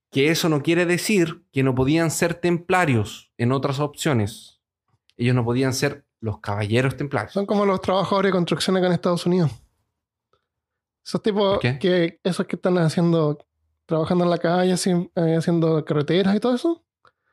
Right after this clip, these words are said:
Speaker 1: Ujú.
Speaker 2: ganan un montón de plata, así como treinta dólares
Speaker 1: ¿Ah,
Speaker 2: por
Speaker 1: sí?
Speaker 2: hora. <laughs>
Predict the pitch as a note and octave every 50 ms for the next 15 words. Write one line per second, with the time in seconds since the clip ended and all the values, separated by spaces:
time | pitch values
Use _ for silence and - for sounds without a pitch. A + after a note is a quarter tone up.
0 | _ _ _ - B2+ B2 C3 D3 E3+ G#3 A#3 A#3+ A3+ F#3+ E3+ D3+ C#3 C3 C3+ -
1 | - D#3 F3+ F#3 F3 E3 E3 D#3+ - - - C#3+ C3 C3 - - - D3 C#3+ C#3
2 | C3+ D3+ D#3 D#3+ D#3 - E3 D3 D3 D3+ D3 - - - C#3 C3 C#3+ D3 G#2 G#2
3 | - - - - - - - - _ - - - -